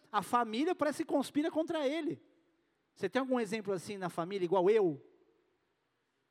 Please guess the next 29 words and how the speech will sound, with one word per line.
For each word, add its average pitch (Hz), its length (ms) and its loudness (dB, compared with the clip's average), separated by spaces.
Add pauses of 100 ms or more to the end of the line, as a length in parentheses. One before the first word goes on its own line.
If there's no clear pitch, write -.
(720)
Eu 135 100 -14
não 185 60 -10
queria 190 260 -4
confessar 156 520 -12
isso. - 260 -20 (1400)
E 269 80 -4
por 320 200 0
que 226 580 -6 (760)
essa 214 300 -8
ilusão 233 500 0
de 185 120 -8
que 202 100 -12
imaginar 214 560 -6
que 208 80 -10
a - 20 -8
gente 226 240 -10
na 226 100 -4
igreja 165 600 -2 (300)
não 226 160 -2
vai 214 180 0
passar 233 380 -4
por 202 220 -2
isso? 220 360 -10 (1600)
Dando 233 240 -4
uma 247 160 -4
de 185 100 -8
adultinho 240 640 -4
de 202 120 -10
Jesus. 202 680 -8